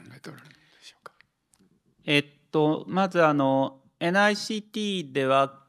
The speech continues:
Speaker 2: 基盤となるコア技術を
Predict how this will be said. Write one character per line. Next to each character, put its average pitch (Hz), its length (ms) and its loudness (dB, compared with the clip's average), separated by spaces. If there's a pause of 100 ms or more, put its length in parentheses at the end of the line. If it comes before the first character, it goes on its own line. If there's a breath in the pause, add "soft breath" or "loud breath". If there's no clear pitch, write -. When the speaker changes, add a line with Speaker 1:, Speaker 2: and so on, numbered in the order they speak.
Speaker 2:
基 - 140 -10
盤 175 360 2
と 175 240 -6
な 175 200 -2
る 127 120 -4
コ 131 220 -2
ア 127 80 0
技 131 160 -8
術 113 300 -12
を 98 340 -4